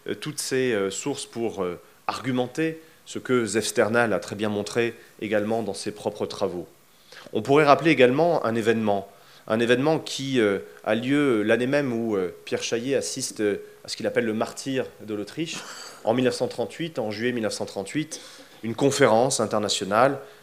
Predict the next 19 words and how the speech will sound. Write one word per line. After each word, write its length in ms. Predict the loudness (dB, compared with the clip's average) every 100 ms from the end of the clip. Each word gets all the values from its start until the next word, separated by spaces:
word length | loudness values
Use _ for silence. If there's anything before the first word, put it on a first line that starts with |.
| -12
se 140 | -6
tient 300 | -2 4 6
à 220 | 6 2 0
Évian, 360 | 0 2 0
en 200 | 0 -2
France, 420 | -4 -2 0 0
à 80 | -4
l'invitation 680 | -6 -6 -4 -4 -2 -2 -4 -10 -20 -14
du 80 | -6
gouvernement 400 | -2 0 0 -4
français 560 | -4 -4 0 0 -2 -6 -20 -12
et 60 |
du 100 | -10
président 500 | -6 -4 -2 0 0
des 160 | 0 -6
États-Unis 320 | -6 -6 -4
d'Amérique, 520 | -6 -4 -4 -6 -8 -20 -20 -10
Franklin 360 | -8 -6 -6
Roosevelt, 500 | -4 2 4 4 0